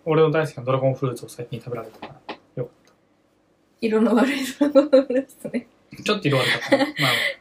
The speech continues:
Speaker 2: 半額になってたから。
Speaker 1: よかったよ。
Speaker 2: そう、そんなの探さないと食べられないよ、泣いちゃう。で、雨降んない、降んないからまた、秋頃なのか来年頃か打撃受けるだろうし。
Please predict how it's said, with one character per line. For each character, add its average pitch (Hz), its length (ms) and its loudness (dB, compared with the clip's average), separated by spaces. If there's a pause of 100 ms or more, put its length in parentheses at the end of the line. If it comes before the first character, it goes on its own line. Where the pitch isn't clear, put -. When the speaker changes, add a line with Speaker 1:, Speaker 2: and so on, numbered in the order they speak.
(100)
Speaker 2:
半 277 240 2
額 262 240 2
に 247 80 4
な 247 100 2
っ 226 40 -2
て 254 120 -2
た 247 120 -2
か 214 220 -2
ら。 214 120 -2 (720)
Speaker 1:
よ 131 80 0
か 117 100 -4
っ - 140 -14
た - 80 -20
よ。 - 60 -20 (680)
Speaker 2:
そ 220 480 -2
う、 214 40 -8
そ 320 160 -6
ん 359 80 -14
な 370 120 -4
の 311 100 -2
探 254 220 0
さ 262 60 -2
な 233 160 0
い 226 80 -4
と - 60 -18
食 240 220 -4
べ 277 80 0
ら 359 100 -8
れ 392 140 -14
な 294 120 -2
い 269 60 0
よ、 254 100 0
泣 254 220 0
い - 20 -16
ち 330 140 -10
ゃ 330 80 -12 (1400)
う。 254 80 0
で、 240 120 4
雨 220 240 -2
降 214 160 -6
ん 190 80 -4
な 190 80 -4
い、 190 60 -16 (200)
降 214 60 -4
ん 196 100 -4
な 185 100 -4
い 180 40 -6
か - 120 -10
ら 180 60 -8
ま 185 120 -8
た、 185 220 -8 (1800)
秋 214 420 -10
頃 190 280 -8
な 180 80 -4
の 175 100 -12
か - 140 -12
来 196 160 -4
年 190 180 -6
頃 190 220 -4
か - 200 -18 (600)
打 202 100 -2
撃 185 240 -4
受 175 40 -18
け - 160 -6
る 170 100 0
だ 156 80 -2
ろ 147 80 -4
う - 20 -10
し。 - 220 -14